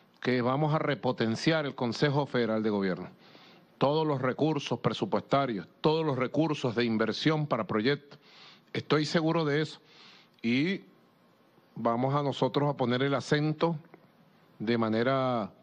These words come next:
prioritaria en un diálogo político para la acción, un diálogo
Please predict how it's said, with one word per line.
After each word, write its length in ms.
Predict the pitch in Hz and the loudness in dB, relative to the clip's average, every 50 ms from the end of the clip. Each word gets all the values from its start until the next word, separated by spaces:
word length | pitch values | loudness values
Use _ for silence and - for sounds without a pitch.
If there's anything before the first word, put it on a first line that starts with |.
| - - | -20 -4
prioritaria 800 | - 170 165 165 165 151 139 123 - 151 160 165 185 190 190 160 - - - _ _ _ _ _ _ _ _ _ _ _ _ _ - - - - - - - - - - | 0 0 2 2 0 0 -2 0 0 0 0 0 0 -2 -2 -4 -6 -10 -20 _ _ _ _ _ _ _ _ _ _ _ _ _ -20 -20 -20 -20 -20 -20 -20 -20 -8 -4
en 160 | 123 120 127 | -2 0 0
un 140 | 131 139 139 | 2 0 0
diálogo 440 | 131 143 151 156 165 165 160 165 160 | 0 0 0 0 -2 -2 -2 -4 -4
político 640 | 160 - 135 123 123 139 147 143 156 151 - 160 156 | -2 -2 0 0 2 0 0 0 -2 -2 0 -2 -4
para 400 | - - - 139 131 123 117 113 | -2 -2 -2 0 0 0 0 -2
la 100 | 110 98 | -2 -2
acción, 460 | - - - - 120 110 107 90 - - - - - - - - - - - - - - - - | -4 -4 -2 0 0 0 0 -2 -6 -10 -14 -20 -20 -20 -20 -20 -20 -20 -20 -20 -20 -16 -8 -4
un 200 | 123 131 127 120 | -2 -2 0 0
diálogo 540 | 123 135 151 160 160 165 147 156 135 - | 0 0 0 0 -2 -2 -2 -4 -6 -6